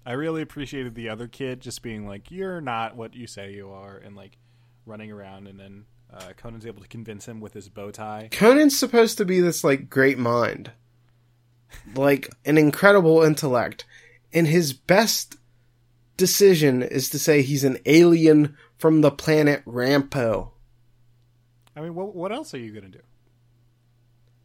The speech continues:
Speaker 2: Even just saying you're a detective works better than saying you're a space detective.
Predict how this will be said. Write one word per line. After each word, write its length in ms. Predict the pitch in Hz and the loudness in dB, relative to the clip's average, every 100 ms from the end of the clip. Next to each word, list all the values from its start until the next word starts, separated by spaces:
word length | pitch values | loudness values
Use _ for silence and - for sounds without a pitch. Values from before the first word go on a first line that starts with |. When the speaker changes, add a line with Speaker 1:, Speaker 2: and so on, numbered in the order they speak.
| _ _ _ _ _ | _ _ _ _ _
Speaker 2:
Even 300 | 320 381 370 | 4 6 6
just 180 | 339 - | 4 2
saying 260 | 339 330 | 4 4
you're 140 | 302 269 | 4 4
a 60 | |
detective 560 | 214 202 202 233 - 175 | 2 2 4 4 2 0
works 260 | 160 156 - | 2 0 0
better 300 | 165 160 147 | 4 4 4
than 160 | 143 | 4
saying 240 | 160 156 147 | 4 4 4
you're 180 | 143 | 4
a 60 | 127 | 2
space 460 | - - 175 214 - | -4 -2 0 0 -2
detective. 720 | 131 - 95 - 113 135 | -10 -8 -8 -6 -8 -8